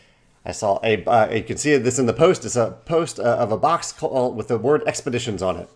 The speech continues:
At this point, we're a month into production. There's no change in the name. So I reached out to Super Meeple to let them know about the February one announcement. I didn't ask them to change anything. Rather, it was just a courtesy to a fellow publisher to let them know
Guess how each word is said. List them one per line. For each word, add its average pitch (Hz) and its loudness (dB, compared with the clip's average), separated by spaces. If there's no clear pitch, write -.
At 135 0
this 254 0
point, 117 0
we're 123 0
a - 0
month 160 2
into 123 -2
production. 101 -2
There's 127 -2
no 147 4
change 135 -2
in 110 -4
the 98 -4
name. 87 -6
So 135 -2
I - 4
reached 175 0
out 147 0
to 123 -10
Super 160 -6
Meeple 98 -4
to 98 -10
let 110 -2
them 135 -4
know 107 0
about 98 -4
the 110 -16
February 98 -4
one 110 -2
announcement. 107 -6
I 110 -4
didn't 175 0
ask 147 -2
them 143 -6
to 113 -10
change 104 -4
anything. 87 -10
Rather, 123 2
it 113 -6
was 110 -6
just 156 -8
a - -8
courtesy 147 -4
to 98 -8
a 95 -6
fellow 131 -2
publisher 98 -6
to 95 -10
let 110 -4
them 117 -4
know 92 -2